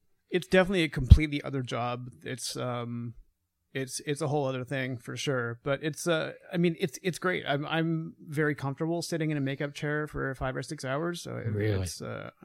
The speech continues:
Speaker 1: it, that seems to be something that not anyone can do. So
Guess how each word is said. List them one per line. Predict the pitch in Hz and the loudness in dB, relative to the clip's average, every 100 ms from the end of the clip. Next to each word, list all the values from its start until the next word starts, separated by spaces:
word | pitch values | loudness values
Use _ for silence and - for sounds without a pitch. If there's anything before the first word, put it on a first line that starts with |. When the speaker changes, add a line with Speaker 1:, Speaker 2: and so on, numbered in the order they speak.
| - - | -20 -20
Speaker 1:
it, | - - 131 131 - 127 | -18 -14 -14 -14 -14 -8
that | 135 - | -8 -6
seems | 143 131 | -6 -4
to | 143 | -4
be | 135 | -4
something | 131 143 147 143 | -4 -4 -2 -4
that | 135 | -4
not | 131 135 - | -6 -6 -6
anyone | 135 156 156 156 | -2 0 0 0
can | 147 | -2
do. | 143 165 180 | -2 -2 -4
So | - 127 | -4 -4